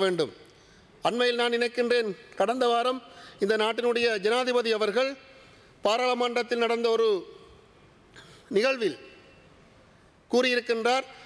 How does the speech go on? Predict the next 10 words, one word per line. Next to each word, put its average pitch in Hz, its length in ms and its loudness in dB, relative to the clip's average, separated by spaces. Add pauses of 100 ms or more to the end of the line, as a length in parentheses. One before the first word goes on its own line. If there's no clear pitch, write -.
(260)
அரச 247 280 -2 (1000)
பணத்தை 226 400 0 (1400)
வீணாக்குபவர்கள் 240 760 0 (480)
அல்லது 247 280 0
கொள்ளையடிக்கிறவர்களுக்கு 233 1300 0 (520)
மரண 254 320 0
தண்டனை 240 300 0
கொடுக்க 214 320 -2
வேண்டும் 185 280 0
என்று 143 160 -2